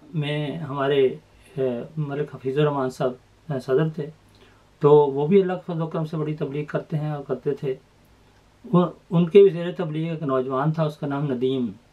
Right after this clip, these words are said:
हम्म, था। तो <clears throat> जब ये ज़ियाउल हक साहब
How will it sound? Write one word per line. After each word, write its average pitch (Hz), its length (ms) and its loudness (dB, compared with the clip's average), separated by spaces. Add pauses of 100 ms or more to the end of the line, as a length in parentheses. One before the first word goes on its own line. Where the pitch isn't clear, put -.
(140)
हम्म, 131 200 -10
था। - 240 -14 (920)
तो 135 600 6 (380)
<clears throat> - 20 -12 (1000)
जब 160 180 6
ये 175 240 2
ज़ियाउल 147 280 4
हक 160 240 -2 (240)
साहब 143 440 0